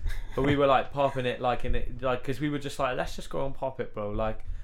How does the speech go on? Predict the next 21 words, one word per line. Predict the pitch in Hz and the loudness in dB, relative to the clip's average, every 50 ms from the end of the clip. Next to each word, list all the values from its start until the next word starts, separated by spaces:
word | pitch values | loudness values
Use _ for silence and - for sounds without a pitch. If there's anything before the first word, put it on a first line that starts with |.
| - - - - - | -8 -10 -10 -8 -8
let's | 120 - | -2 0
go | 165 160 | 0 2
and | 165 151 | 2 2
buy | 151 147 139 | 2 2 2
two | - - 143 | 2 0 -2
bottles | 127 131 - - 120 117 | 0 0 0 0 2 4
of | - | 4
champagne, | - 127 117 113 110 - 113 107 107 | 6 4 4 0 -2 -4 -6 -6 -6
let's | 107 113 - | -8 -10 -10
pop | - - 127 113 - - | -6 -6 -6 -6 -6 -8
it, | 101 | -10
because, | 101 107 - - 117 110 104 101 - - - | -10 -12 -8 -6 -6 -6 -6 -8 -10 -8 -4
bro, | 123 120 110 | -4 -4 -4
your | 104 104 | -4 -4
record's | 101 113 123 117 - - 107 104 101 110 | -2 -2 -2 -2 -4 -6 -10 -8 -8 -8
out. | 101 - 104 | -10 -10 -10
Like, | 98 95 98 | -12 -10 -8
what | 117 120 | -6 -6
are | 123 | -6
we | 120 113 | -6 -6
doing?" | - 123 117 107 98 | -6 -8 -8 -8 -10